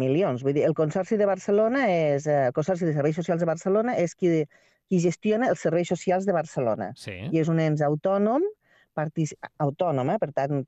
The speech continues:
Speaker 1: amb personalitat ju-, jurídica pròpia, participat al seixanta per cent per la Generalitat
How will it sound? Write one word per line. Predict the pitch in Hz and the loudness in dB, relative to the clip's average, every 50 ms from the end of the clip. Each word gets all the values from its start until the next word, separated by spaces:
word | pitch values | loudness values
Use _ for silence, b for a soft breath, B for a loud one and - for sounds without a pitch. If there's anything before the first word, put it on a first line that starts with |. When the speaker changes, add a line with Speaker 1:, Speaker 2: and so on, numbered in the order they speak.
| - 123 | -4 -4
Speaker 1:
amb | 135 127 127 131 135 131 | -2 -2 -2 -2 -2 -4
personalitat | 123 - 143 131 131 139 143 156 156 156 | -4 -2 -2 -2 -2 0 0 -2 -2 -2
ju-, | 151 139 | -2 -2
jurídica | 151 160 156 151 160 156 156 170 170 | 0 0 0 2 0 0 0 -2 0
pròpia, | 185 202 208 - 254 233 - | 0 0 0 0 -2 -2 -2
participat | 175 156 156 - 165 147 - - 160 151 - 165 151 139 - - | -2 -4 -4 -2 -4 -4 -4 -4 -6 -4 -4 -4 -4 -4 -4 -4
al | 135 127 | -6 -6
seixanta | - 147 156 147 151 143 139 - | -6 -8 -8 -6 -4 -4 -2 -4
per | 135 - | -4 -4
cent | - 139 135 | -4 -4 -2
per | 147 147 | -2 -2
la | 139 | -2
Generalitat | 156 151 151 147 151 156 160 165 - 240 269 277 | 0 0 0 0 0 0 0 0 0 0 -2 -2